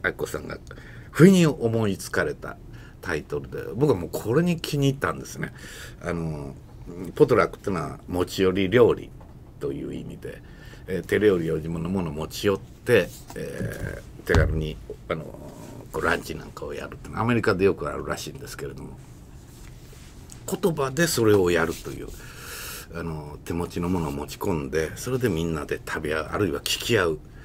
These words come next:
そういう会っていう形で一年やった。で、え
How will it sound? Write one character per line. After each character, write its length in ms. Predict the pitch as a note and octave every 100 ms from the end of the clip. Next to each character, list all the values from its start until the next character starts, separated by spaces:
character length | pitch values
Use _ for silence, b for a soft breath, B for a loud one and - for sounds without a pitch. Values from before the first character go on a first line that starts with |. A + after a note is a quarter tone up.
| -
そ 220 | A2+ - D#3
う 60 |
い 40 | D3+
う 60 |
会 280 | C3+ - E2
っ 40 |
て 180 | D#2 -
い 40 | F#2+
う 20 |
形 320 | - - -
で 100 | -
一 180 | G2+ -
年 180 | D#2+ D2
や 100 | -
っ 20 | - - - B B B B
た。 40 | -
で、 220 | C3+ A#2+ B B B B
え 40 | B